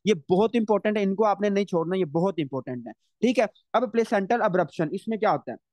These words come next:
प्लेसेंटल अब्रप्शन, इसमें क्या होता है, तो इसको हम समझते हैं, ये बड़ा आसान है ये भी, लेकिन इसकी मैं आपको एक डायग्राम दिखाऊंगा, वो आपने डायग्राम अपनी बुक पे नोट कर लेनी है,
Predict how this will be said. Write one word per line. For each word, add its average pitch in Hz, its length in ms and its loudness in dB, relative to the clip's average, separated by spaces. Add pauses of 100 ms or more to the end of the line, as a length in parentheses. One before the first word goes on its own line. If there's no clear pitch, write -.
(800)
प्लेसेंटल 196 520 -2
अब्रप्शन, 151 560 -4 (320)
इसमें 226 300 0
क्या 220 160 4
होता 156 200 2
है, 156 60 2
तो - 80 -6
इसको 220 280 -2
हम 220 100 0
समझते 185 360 -2
हैं, 202 80 -2
ये 208 60 -2
बड़ा 185 200 0
आसान 190 440 -2
है 190 100 -2
ये 165 100 -2
भी, 165 140 -2
लेकिन 185 240 -4
इसकी 190 220 -8
मैं 190 80 0
आपको 185 180 -2
एक 180 100 -8
डायग्राम 160 440 0
दिखाऊंगा, 160 520 0
वो 170 120 2
आपने 165 220 2
डायग्राम 165 340 -2
अपनी 165 220 -12
बुक 170 220 -10
पे 180 60 0
नोट 160 280 0
कर 143 180 2
लेनी 131 200 -12
है, 127 140 -14